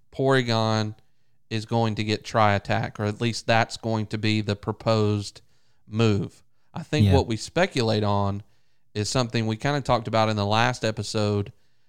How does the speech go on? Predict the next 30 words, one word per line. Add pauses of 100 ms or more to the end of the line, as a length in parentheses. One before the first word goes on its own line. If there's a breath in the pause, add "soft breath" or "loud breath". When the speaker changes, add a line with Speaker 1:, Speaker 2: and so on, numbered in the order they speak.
(140)
Speaker 1:
of (180)
how
is
that
going
to
work? (380)
Because
in
the
game,
in
the
main
series
game,
in
video
game, (600)
uh,
V
G
C, (600)
it
operates
as
sort
of
a
randomized